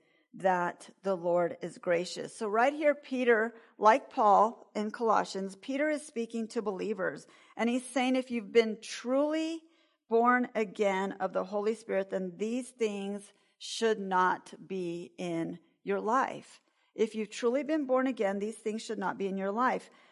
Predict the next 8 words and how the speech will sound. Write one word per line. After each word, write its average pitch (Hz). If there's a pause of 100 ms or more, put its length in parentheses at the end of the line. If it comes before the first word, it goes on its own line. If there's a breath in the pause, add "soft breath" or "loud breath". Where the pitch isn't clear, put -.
Malice, 220
deceit, 208
hypocrisy, 233
envy, 208 (380)
and 208
all 202
evil 190
speaking. 180